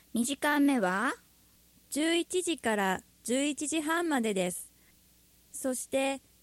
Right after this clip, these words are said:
Speaker 2: 三時間目は十二時から一時十五分までです。
Speaker 1: 一時十五分まで？へえ。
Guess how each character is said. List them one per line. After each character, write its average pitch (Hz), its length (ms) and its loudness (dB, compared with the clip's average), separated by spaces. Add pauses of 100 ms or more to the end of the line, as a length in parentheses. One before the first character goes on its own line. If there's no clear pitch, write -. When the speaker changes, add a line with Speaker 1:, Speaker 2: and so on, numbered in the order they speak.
Speaker 2:
三 294 320 -2
時 320 160 -4
間 339 260 -2
目 349 160 0
は 226 300 0 (340)
十 330 200 0
二 359 180 0
時 330 160 -4
か 226 160 -2
ら 196 240 -2 (260)
一 302 240 -8
時 285 200 -4
十 247 240 -2
五 320 120 0
分 285 300 -4
ま 220 140 -2
で 202 140 -4
で 180 180 -4
す。 - 180 -14 (1300)
Speaker 1:
一 320 320 -4
時 370 180 -2
十 220 240 -2
五 294 160 2
分 302 300 -2
ま 185 120 -2
で？ 175 440 -4 (1200)
へ 233 960 -2
え。 339 100 -4